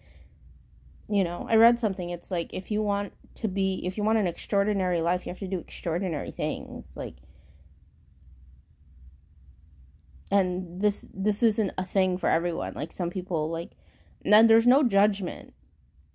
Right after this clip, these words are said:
Like, having a whatever life you wanna have is the best life. Some people wanna have, like, a very, like, normal, simple, you know,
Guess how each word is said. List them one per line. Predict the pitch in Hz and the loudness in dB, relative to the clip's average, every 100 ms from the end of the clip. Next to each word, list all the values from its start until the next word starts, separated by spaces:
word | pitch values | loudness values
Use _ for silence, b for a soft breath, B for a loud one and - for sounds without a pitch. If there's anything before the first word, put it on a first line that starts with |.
| _ - | _ 0
Like, | 185 175 | 0 0
having | - 202 233 240 | 2 4 4 6
a | 247 | 6
whatever | 233 214 - 202 202 196 | 8 6 4 0 0 -2
life | 175 180 - | -2 -2 -4
you | 185 | -2
wanna | 160 160 180 | -2 -2 -2
have | 165 165 | -2 -2
is | - 185 175 | -2 -4 -4
the | 165 | 0
best | 151 127 - | 2 0 -2
life. | 123 80 - - - _ b b b b b | -2 -2 -4 -16 -20 _ b b b b b
Some | 196 190 | 0 2
people | 202 202 202 | 0 -2 0
wanna | 175 170 175 | 0 0 -2
have, | 180 180 190 | -2 -2 -2
like, | 170 - | -4 -4
a | 185 | -4
very, | 180 165 170 170 | 0 0 0 0
like, | 175 170 - b b b b - - - - - - - - - - - - | -2 -6 -10 b b b b -20 -20 -20 -20 -20 -20 -20 -20 -20 -20 -16 2
normal, | 202 185 208 226 214 196 | 4 6 4 4 2 0
simple, | - 214 214 190 180 175 190 | 0 -2 2 2 0 -4 -4
you | 190 | -2
know, | 175 151 147 160 | -2 -2 -4 -6